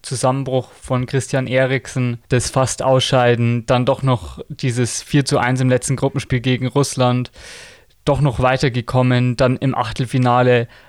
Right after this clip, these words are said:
Wales weggefegt mit vier zu null, dann auch noch im Viertelfinale, das Viertelfinale überstanden, jetzt gegen England.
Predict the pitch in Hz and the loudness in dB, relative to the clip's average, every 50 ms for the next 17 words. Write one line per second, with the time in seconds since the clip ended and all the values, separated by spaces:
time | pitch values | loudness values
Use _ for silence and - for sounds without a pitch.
0 | _ - - 135 127 127 123 131 135 131 - - - - - - - - 135 131 | _ -6 -2 2 4 4 4 4 2 0 -2 -6 -8 -8 -10 -6 -4 -2 -2 -2
1 | - - - - _ _ _ _ _ _ _ _ _ _ _ - 139 127 - - | -4 -10 -20 -20 _ _ _ _ _ _ _ _ _ _ _ -6 -6 -6 -6 -8
2 | - - - 131 135 151 151 - - - 143 135 127 - - - 143 139 131 - | -8 -4 0 0 0 0 -2 -4 -6 -6 -4 -4 -4 -4 -4 -4 -4 -4 -4 -6
3 | 143 135 135 131 135 135 135 135 127 - - 135 131 135 - 131 135 117 123 131 | -6 -4 -4 -2 -2 -2 -2 -4 -4 -2 0 0 2 2 2 0 0 2 2 0
4 | 123 - - - - - - - 143 139 135 131 131 131 131 127 - - _ - | 0 0 -4 -10 -18 -12 -4 0 2 2 4 2 2 0 -2 -4 -8 -10 _ -16
5 | - - 165 165 170 165 - - 147 143 135 131 131 131 101 - - 117 - - | -4 0 0 0 0 0 -2 0 0 2 2 2 2 0 -2 -4 -6 -6 -4 -2
6 | 165 156 160 - - 139 135 131 127 127 131 127 127 - _ _ _ _ _ _ | -2 -2 -4 -4 -2 -2 0 0 0 0 0 0 -2 -4 _ _ _ _ _ _
7 | - 151 147 147 143 123 - - - 135 131 135 135 - - 139 139 135 135 131 | -4 -2 2 2 2 0 0 -2 0 0 0 0 -2 -6 -6 -4 -4 -4 -4 -6
8 | - _ _ _ _ _ - - - - 135 139 135 - - - - - _ - | -10 _ _ _ _ _ -20 -18 -8 -6 -6 -6 -6 -8 -10 -12 -14 -14 _ -10
9 | 135 127 127 135 - 127 135 147 156 156 151 151 151 - - - - - - - | -8 -8 -8 -6 -6 -6 -4 -2 0 0 0 -2 -4 -6 -10 -12 -14 -14 -16 -16